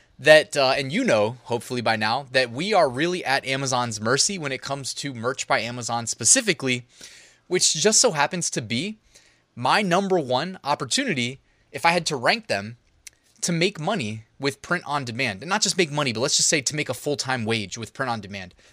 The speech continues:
I know more people doing it with Merch by Amazon than anything else. So I really think that, you know, given the, uh, long-term t-, time horizon that you can kinda set for your Merch by Amazon business,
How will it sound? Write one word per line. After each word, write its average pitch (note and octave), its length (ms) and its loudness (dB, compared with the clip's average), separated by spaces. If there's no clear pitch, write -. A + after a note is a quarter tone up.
I D#3 80 2
know A3 120 2
more E3+ 200 0
people E3+ 240 -2
doing C#3+ 240 -2
it E3+ 160 -2
with C3 220 -2
Merch C#3+ 220 0
by B2 100 6
Amazon D#3 400 0
than B2+ 260 2
anything D3 400 -2
else. - 360 -2
So - 340 2
I F#3+ 180 4
really A#3 440 -4
think C4 320 0
that, F#3 300 8
you F#3+ 80 -2
know, C3 180 -2
given G#3 400 -8
the, G#3 220 -2
uh, B2+ 300 4
long-term F#3 580 0
t-, - 200 -2
time G#3+ 300 -2
horizon A2+ 560 4
that A2+ 260 0
you D#3 160 -4
can F3+ 140 -4
kinda E3 240 2
set - 420 6
for E3 320 2
your D3 180 0
Merch E3 240 -6
by E3 120 2
Amazon C#3+ 260 -2
business, D3 400 0